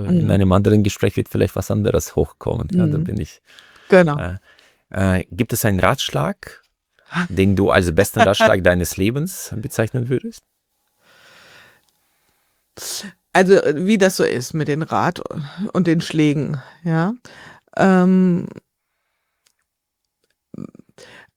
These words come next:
Speaker 2: also, wie
Speaker 1: Sagen
Speaker 2: ich
Speaker 1: wir anders. Wir sprechen über Prinzipien, Julia.
Speaker 2: Im Prinzip
Speaker 1: Gibt es
Speaker 2: ja.
Speaker 1: ein Prinzip, das, wo
Speaker 2: Mhm.
Speaker 1: du jetzt sagen würdest, hätte ich dieses Prinzip vor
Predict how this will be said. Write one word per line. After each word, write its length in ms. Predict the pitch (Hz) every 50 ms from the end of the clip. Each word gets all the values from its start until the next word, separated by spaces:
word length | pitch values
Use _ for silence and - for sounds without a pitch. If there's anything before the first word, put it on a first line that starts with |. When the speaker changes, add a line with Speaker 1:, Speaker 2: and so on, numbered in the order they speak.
| _ -
Speaker 2:
also, 320 | 202 190 220 226 196 - 50
wie 360 | 50 - - 180 - - 185
Speaker 1:
Sagen 220 | - 180 175 151
Speaker 2:
ich 60 | 107
Speaker 1:
wir 120 | 95 95 90
anders. 420 | 104 110 87 76 69 - - - -
Wir 100 | 123 123
sprechen 300 | - - 131 120 - 101
über 100 | 87 82
Prinzipien, 580 | - - 78 78 - - 85 82 - - 60 67
Julia. 240 | - - - - -
Speaker 2:
Im 100 | 220 190
Prinzip 420 | - 214 233 214 208 - 208 233 226
Speaker 1:
Gibt 120 | 202 -
es 120 | 214 175 170
Speaker 2:
ja. 60 | 156
Speaker 1:
ein 140 | 147 139 -
Prinzip, 680 | - 127 127 120 - 196 160 - 123 95 69 - - -
das, 360 | 92 92 92 - - - - _ -
wo 220 | 98 95 107 123
Speaker 2:
Mhm. 60 | 113
Speaker 1:
du 80 | 117 120
jetzt 180 | 120 113 95
sagen 400 | 101 113 120 143 135 139 135 123 107
würdest, 380 | 110 117 120 113 104 - - - - - - _
hätte 240 | - 120 139 - 165
ich 100 | 135 117
dieses 300 | 123 131 127 123 110 -
Prinzip 560 | - 107 95 92 - - - 123 139 135 -
vor 400 | - - 104 101 101 101 95